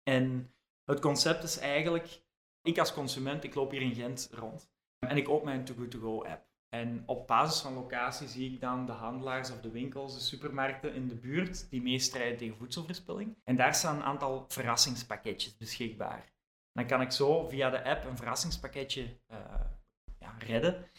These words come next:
En ik ga dat ophalen tegen het laatste uur standaard dat die winkel open is. Want dan weten ze precies wat dat ze allemaal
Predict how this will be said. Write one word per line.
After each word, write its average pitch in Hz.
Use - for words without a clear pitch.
En 139
ik 139
ga 139
dat 131
ophalen 139
tegen 127
het 117
laatste 120
uur 156
standaard 143
dat 123
die 127
winkel 131
open 107
is. -
Want 113
dan 131
weten 123
ze 120
precies 120
wat 113
dat 107
ze 110
allemaal 104